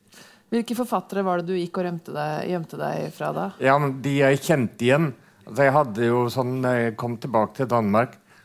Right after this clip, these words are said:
Speaker 2: liksom, eh, kom baklans ut av villmarka og inn på Gyldendals forlag,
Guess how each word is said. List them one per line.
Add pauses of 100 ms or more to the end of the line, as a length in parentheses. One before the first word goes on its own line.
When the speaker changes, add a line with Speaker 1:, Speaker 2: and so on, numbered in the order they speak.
(140)
Speaker 2:
liksom,
eh,
kom (160)
baklans
ut
av
villmarka (520)
og
inn
på
Gyldendals
forlag,